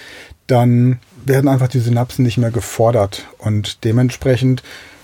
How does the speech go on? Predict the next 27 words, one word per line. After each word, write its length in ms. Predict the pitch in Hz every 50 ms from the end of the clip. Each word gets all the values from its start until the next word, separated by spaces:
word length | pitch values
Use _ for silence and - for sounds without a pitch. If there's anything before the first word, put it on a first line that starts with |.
| - - - -
haben 140 | 127 127 123
wir 60 | 120
dann 160 | 120 117 113
das 180 | 117 117 120 -
Problem, 500 | - - 127 117 120 123 123 127 131 127
dass 300 | 123 117 104 - - -
die 400 | 127 113 110 110 107 107 104 101 - - - - - -
Handwerksbetriebe 960 | 131 135 147 - - 156 151 147 - - - 151 - - - 160 156 156 156
oder 240 | 156 143 120 113 104
die 120 | 101 -
Ausbildungsbetriebe 920 | - 107 131 127 - - 151 143 147 139 - - 135 - - 147 139 139
beklagen, 580 | 135 139 131 - 139 135 135 135 135 135 143 135 - - - - - - _ -
die 60 | 117
Menschen, 520 | 113 113 117 123 123 - - 151 147 147 135
die 80 | 117
jungen 220 | 104 107 113 120 117
Menschen 380 | 113 117 131 127 - 160 156
kommen 200 | - 143 120 113
von 160 | 104 - 113
der 120 | 110 110 101
Schule 320 | - - 135 135 147 160
und 160 | 156 135 123
können 200 | - 120 107 110
nicht 160 | 110 107 - -
mehr 120 | 131 127
Kopf 320 | - - - - - -
rechnen. 340 | - - - - - - -